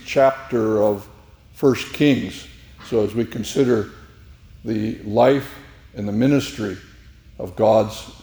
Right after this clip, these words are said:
prophet Elijah. Let us pray. Heavenly Father, sometimes we think we live in the worst times.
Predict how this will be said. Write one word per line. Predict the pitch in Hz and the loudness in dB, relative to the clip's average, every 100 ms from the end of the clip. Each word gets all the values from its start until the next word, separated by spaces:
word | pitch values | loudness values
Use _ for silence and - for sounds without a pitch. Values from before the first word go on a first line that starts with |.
| - | -8
prophet | - 110 101 113 95 - - - | 0 0 0 -4 -8 -10 -20 -14
Elijah. | - 98 95 90 - 71 - - - - - - - - - - | -4 0 0 -2 -10 -18 -20 -20 -20 -20 -20 -20 -20 -20 -20 -4
Let | 104 | -4
us | - | -4
pray. | - - - - - - - - - - - - - - - - - - - - - - - - - - - - | -6 -6 -6 -12 -20 -20 -20 -20 -20 -20 -20 -20 -20 -20 -20 -20 -20 -20 -20 -20 -20 -20 -20 -20 -20 -20 -20 -6
Heavenly | - 143 139 | 2 4 4
Father, | - 135 135 131 120 - - - - - - - | 4 6 6 6 2 -2 -12 -14 -14 -20 -20 -20
sometimes | - 277 262 - 127 120 | -2 0 2 4 2 2
we | 151 | 0
think | 151 113 107 | 0 -2 -2
we | 120 120 | -2 0
live | 123 117 104 | 2 2 2
in | 107 | 0
the | 104 | 0
worst | 110 131 - - | 4 2 2 -4
times. | 127 117 101 90 82 - | 0 2 2 -4 -10 -16